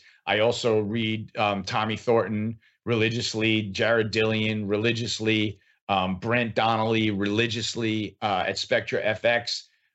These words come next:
Um, those are the guys that help inform my opinions and shape my sentiment. And, uh, man, they're the best that I think what, that,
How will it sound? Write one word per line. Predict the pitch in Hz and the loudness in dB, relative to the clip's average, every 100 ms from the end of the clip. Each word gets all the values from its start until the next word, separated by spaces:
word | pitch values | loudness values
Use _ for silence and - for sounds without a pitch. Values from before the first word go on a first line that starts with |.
| _ | _
Um, | 101 98 98 | -4 -2 0
those | 117 113 113 | 2 4 2
are | |
the | 113 | 0
guys | 107 107 107 | 2 2 0
that | 101 104 | 0 0
help | 107 107 117 | 0 -2 -2
inform | 98 110 110 107 | -8 -4 -2 0
my | 110 107 | 0 0
opinions | 98 120 113 113 110 110 101 | 0 -2 0 0 0 0 -2
and | 95 | -2
shape | 95 117 107 92 | -2 0 -2 0
my | 101 | -2
sentiment. | 98 - 107 110 107 107 104 - - _ _ | -2 0 0 0 0 0 -4 -10 -20 _ _
And, | 101 92 101 101 | 0 2 2 4
uh, | 101 101 | 4 4
man, | 101 104 101 | 2 2 2
they're | 110 | 2
the | 110 | 2
best | 95 113 110 - | 0 -2 -2 -2
that | 107 - | -2 0
I | 101 | -4
think | 104 113 101 | -2 -6 -6
what, | 98 107 101 - 92 | -2 0 -2 -4 -2
that, | 101 92 | 0 0